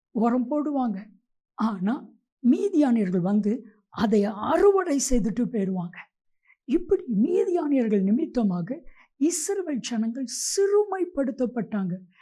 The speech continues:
மீதியானியர்களுக்கு பயந்தாங்க. கிதியோன் மீதியானியர்களுக்கு பயந்து இரவிலே,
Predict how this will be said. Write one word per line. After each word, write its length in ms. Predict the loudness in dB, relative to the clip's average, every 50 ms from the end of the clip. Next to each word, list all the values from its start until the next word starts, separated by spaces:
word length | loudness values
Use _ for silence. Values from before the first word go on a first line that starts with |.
| -20 -20 -20 _ _ 2
மீதியானியர்களுக்கு 800 | 2 2 2 2 0 0 0 0 0 0 -2 -6 -8 -8 -6 -4 -2
பயந்தாங்க. 680 | -2 -2 -2 0 0 0 0 0 0 -2 -2 -4 -4 -6 -10 -16 _ _ _ _ _ _ _ _
கிதியோன் 540 | _ -2 -2 -2 -2 -2 -2 -2 0 0 -2 -2 0
மீதியானியர்களுக்கு 680 | 0 0 0 0 -2 -2 0 0 2 2 0 0 -2 -2 -2
பயந்து 680 | -2 -2 -2 -2 -2 -2 -2 -2 -4 -6 -8 -14 _ _ _ _ _ _
இரவிலே, 920 | -4 -4 -4 -2 0 0 0 2 2 2 2 2 2 0 -4 -8 -14